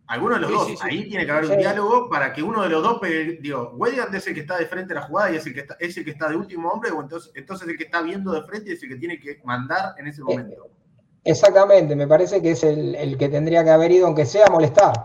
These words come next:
Speaker 1: O él se cierra, o mínimo le tiene que pegar el grito a Fabra, decirle, "Cerrate vos", digamos.
Speaker 3: Mm.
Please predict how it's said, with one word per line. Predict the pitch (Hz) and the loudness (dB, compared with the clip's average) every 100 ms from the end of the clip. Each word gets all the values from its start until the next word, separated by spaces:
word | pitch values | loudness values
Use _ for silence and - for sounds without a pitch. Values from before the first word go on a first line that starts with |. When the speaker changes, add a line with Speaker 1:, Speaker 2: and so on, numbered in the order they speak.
| - _ _ _ _ 127 | -12 _ _ _ _ -4
Speaker 1:
O | 170 | -2
él | 240 | -2
se | 214 | -2
cierra, | 202 262 285 277 - | 0 0 4 2 2
o | 156 | -2
mínimo | 165 254 262 214 | -2 -4 -2 -2
le | 151 | -2
tiene | 165 170 | -4 -6
que | |
pegar | 156 165 | -4 -2
el | 160 | -2
grito | 165 175 175 | -4 -6 -4
a | |
Fabra, | 190 190 202 | -2 0 0
decirle, | 165 151 175 220 214 | -2 -2 -4 -4 -8
"Cerrate | - 139 151 147 139 | -12 -8 -6 -6 -8
vos", | 110 - _ _ _ _ _ _ | -10 -12 _ _ _ _ _ _
digamos. | 98 95 | -20 -14
Speaker 3:
Mm. | 139 | -8